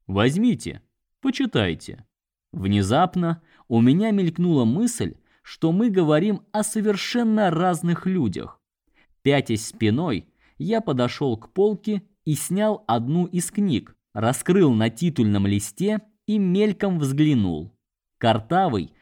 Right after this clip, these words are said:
вооружённый сачком для ловли бабочек, улыбался мне с фотографии. Это был бред, наваждение.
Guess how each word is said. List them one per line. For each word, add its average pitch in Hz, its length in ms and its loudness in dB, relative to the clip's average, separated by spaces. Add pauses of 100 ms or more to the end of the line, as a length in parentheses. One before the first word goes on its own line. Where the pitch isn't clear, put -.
(120)
вооружённый 120 840 2
сачком 123 640 -2
для 110 180 2
ловли 117 340 2
бабочек, 135 720 -2 (240)
улыбался 202 680 2
мне 110 240 2
с 104 40 -6
фотографии. 101 1000 -4 (800)
Это 175 320 2
был 147 260 4
бред, 127 500 2 (280)
наваждение. 113 1040 0